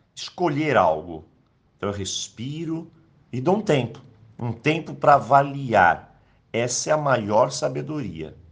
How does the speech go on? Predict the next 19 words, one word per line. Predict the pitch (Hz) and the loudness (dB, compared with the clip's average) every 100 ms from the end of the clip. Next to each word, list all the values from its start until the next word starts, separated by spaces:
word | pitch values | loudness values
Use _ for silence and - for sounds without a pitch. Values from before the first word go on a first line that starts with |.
| - - _ _ _ _ _ _ _ | -20 -20 _ _ _ _ _ _ _
Analiso | - 165 180 175 220 220 | 4 6 6 4 -4 -8
o | |
que | 220 | -6
eu | |
vou | 202 196 | -4 -2
fazer | 220 190 127 95 - _ _ _ _ _ | -4 -2 -4 -6 -14 _ _ _ _ _
e | - | -12
penso | 135 175 175 175 170 | -8 -4 -4 -4 4
na | 151 | 4
máxima | 131 131 151 - 147 | 6 2 2 -4 -6
universal. | 147 139 147 - 113 80 76 - - _ _ _ _ - | -6 -4 -4 2 4 4 2 -14 -20 _ _ _ _ -10
E | 90 | -4
ela | 92 | -2
é | 104 | -2
bem | 104 | -4
simples. | - - - 123 92 - - - - - - _ - - - - - | -4 -4 -4 -6 -8 -16 -14 -14 -14 -18 -20 _ -20 -20 -20 -20 -20
Vou | - - - 143 170 214 | -16 -12 0 4 6 4
escolher | 208 - 185 196 214 | 0 -4 0 2 6
algo. | 147 113 95 87 82 | 6 6 2 -8 -14